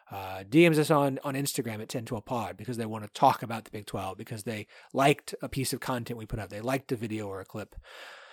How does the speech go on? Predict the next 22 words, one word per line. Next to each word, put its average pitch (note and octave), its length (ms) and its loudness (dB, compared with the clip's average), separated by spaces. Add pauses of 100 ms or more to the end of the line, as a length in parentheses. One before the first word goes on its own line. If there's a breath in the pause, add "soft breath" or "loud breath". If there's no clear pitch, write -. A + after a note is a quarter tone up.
(680 loud breath)
Sends E3 300 4
an D3+ 100 6
email. D#3+ 440 8 (840)
I A2+ 120 0
have D3+ 120 6
an E3 60 10
email. D#3 300 10
It's - 100 -18
ten D3+ 180 2
twelve D3 200 4
podcast C#3+ 520 4
at C3 60 -12
gmail C#3 400 2
dot C#3 160 0
com. A#2 380 -4 (680 loud breath)
<laughs> C3+ 120 -10 (580 loud breath)
Uh, A#2 440 -2 (840)
leaves D#3+ 240 12
a F#3 60 12
good E3+ 180 12
review, D#3 480 8
anything. F3+ 460 6